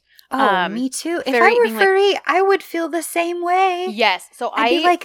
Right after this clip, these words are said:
Speaker 1: "This company is bigger than your jealousy or whatever you're
Speaker 2: Right.
Speaker 1: using to make this decision."
Speaker 2: Right. And so I applaud and agree with what Farit said,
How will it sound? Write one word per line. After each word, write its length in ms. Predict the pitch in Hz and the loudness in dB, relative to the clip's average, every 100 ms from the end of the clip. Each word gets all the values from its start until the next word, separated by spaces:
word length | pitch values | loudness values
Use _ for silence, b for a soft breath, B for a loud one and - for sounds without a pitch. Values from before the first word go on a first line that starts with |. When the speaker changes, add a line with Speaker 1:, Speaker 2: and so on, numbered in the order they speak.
| 214 | -8
Speaker 1:
"This 320 | 220 302 - | -4 -4 -6
company 540 | - 311 330 349 302 285 | -6 -6 -4 -4 -2 -2
is 260 | 254 233 | -4 -6
bigger 400 | 196 220 220 254 | -4 -4 -2 -4
than 380 | 233 240 220 202 | -4 -6 -8 -10
your 560 | - 190 185 208 233 240 | -14 -14 -6 -4 -2 -4
jealousy 760 | 196 208 233 262 - 226 214 - | -4 0 0 0 -8 -10 -8 -6
or 140 | 202 | -6
whatever 400 | 202 202 208 226 | -4 -2 -2 -4
you're 240 | 220 208 202 | -4 -2 0
Speaker 2:
Right. 240 | 170 156 B B - | 0 -2 B B -16
Speaker 1:
using 640 | 175 214 233 214 208 202 | -10 -6 -4 -6 -8 -10
to 200 | - 214 | -8 -8
make 300 | 190 190 196 | -6 -8 -10
this 180 | 208 190 | -12 -12
decision." 720 | - 180 254 196 160 165 170 185 | -12 -6 -4 -4 -10 -10 -16 -6
Speaker 2:
Right. 280 | 202 156 - B B B B B B _ _ _ _ | -2 -2 -4 B B B B B B _ _ _ _
And 380 | 247 233 220 220 - _ _ _ _ _ | 2 2 2 -8 -14 _ _ _ _ _
so 180 | 233 220 | -6 -2
I 340 | 214 214 214 - | 0 0 -2 -6
applaud 500 | 214 - 220 220 254 | -12 -2 2 4 2
and 220 | 196 185 | -2 -6
agree 420 | 226 233 294 269 254 | -6 -6 -6 -4 -4
with 200 | 214 - | -6 -6
what 160 | 190 | -8
Farit 320 | - 196 165 - | -6 -8 -10 -8
said, 380 | 262 208 185 | -2 0 0